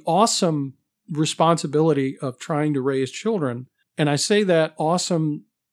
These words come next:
not just because it's, it's huge, but also because it's, it's an incredible, incredible thing to take a, a young being and watch this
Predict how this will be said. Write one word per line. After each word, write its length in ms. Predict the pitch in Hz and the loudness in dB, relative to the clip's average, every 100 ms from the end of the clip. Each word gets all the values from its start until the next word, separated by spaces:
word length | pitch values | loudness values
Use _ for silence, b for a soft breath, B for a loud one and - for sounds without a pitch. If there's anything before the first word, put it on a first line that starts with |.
| - | -10
not 360 | 170 160 170 151 | -2 0 0 0
just 280 | 160 - | -2 -2
because 420 | 156 - 147 143 139 | -6 -2 -2 -2 -4
it's, 240 | 127 - | -8 -6
it's 240 | 160 131 - | -4 -4 -2
huge, 400 | 156 208 160 - | 0 2 2 0
but 100 | 156 | 0
also 340 | 143 160 170 139 | 2 0 0 -2
because 540 | 139 147 139 135 127 _ | -2 -2 -2 -2 -6 _
it's, 220 | 175 160 165 - | -2 -2 -4 -6
it's 200 | 156 - | -6 -2
an 60 | 151 | -2
incredible, 720 | 143 - 190 208 165 135 123 _ | -2 -2 2 2 2 -2 -10 _
incredible 840 | 156 143 - - - 277 175 135 127 | -8 -8 -10 -12 -2 0 0 0 -8
thing 500 | - 170 147 127 135 _ - | -8 -6 -6 -8 -16 _ -4
to 420 | 180 151 139 139 _ _ _ | 0 2 0 -6 _ _ _
take 420 | - 185 170 165 - - | -6 -2 -2 -2 -12 -8
a, 180 | 147 147 165 | -8 -8 -10
a 80 | |
young 680 | 151 147 180 190 170 151 143 - 143 127 | -6 0 2 2 0 -2 -4 -12 -10 0
being 540 | 185 180 135 120 139 _ 165 | 2 4 2 -2 -14 _ -6
and 280 | 147 139 | -4 -2
watch 580 | 139 147 202 226 - 196 | -2 -2 -2 -2 -8 -6
this 440 | 160 151 - - | -4 -4 -6 -16